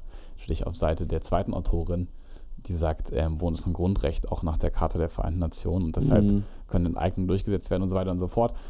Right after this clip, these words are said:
Speaker 1: Dann, ähm, liest man aber den Text dieses Immobilienexperten auf der anderen Seite, der sagt, hey, damit werden auch Leute, äh,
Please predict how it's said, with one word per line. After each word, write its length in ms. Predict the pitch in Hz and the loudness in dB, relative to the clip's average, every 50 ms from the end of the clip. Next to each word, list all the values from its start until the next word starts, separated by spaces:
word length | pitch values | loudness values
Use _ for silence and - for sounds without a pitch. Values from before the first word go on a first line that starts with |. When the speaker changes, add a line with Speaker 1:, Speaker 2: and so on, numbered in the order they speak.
| - - - - | -12 -12 -2 4
Speaker 1:
Dann, 300 | - 101 101 110 107 - | 4 4 4 4 0 0
ähm, 300 | - 95 98 95 98 - - - - | 0 0 2 2 0 -2 -2 -6 0
liest 300 | 113 113 117 - - - | 2 2 2 2 2 0
man 80 | 104 | 0
aber 160 | 101 101 101 | 2 2 2
den 180 | 95 98 92 90 | 2 2 0 4
Text 340 | - 104 104 - - - - | 4 4 4 4 0 -4 -4
dieses 280 | 101 92 - 90 - | -4 -2 -2 -2 0
Immobilienexperten 880 | 120 113 117 117 123 135 139 120 - - - - 92 90 - 101 101 95 | 2 2 4 4 4 4 4 2 0 0 2 2 2 2 2 2 0 0
auf 120 | 80 98 | 0 0
der 120 | - - - | 0 2 4
anderen 180 | 117 120 120 | 4 4 4
Seite, 240 | 120 101 95 95 - | 4 2 2 2 2
der 140 | 101 95 95 | 2 2 4
sagt, 260 | 95 95 95 - - - - - - - - - - - - | 2 2 0 -4 -8 -10 -12 -12 -14 -16 -16 -18 -16 -12 0
hey, 140 | - 120 120 | 2 2 2
damit 240 | 110 101 101 92 95 | 4 2 0 0 0
werden 220 | 98 98 98 95 | 0 0 0 0
auch 160 | 69 80 - | -2 0 0
Leute, 580 | - 87 85 87 95 - - 101 95 90 - - | 2 2 4 2 2 0 2 0 2 2 0 0
äh, 240 | - 90 82 82 | 0 0 0 0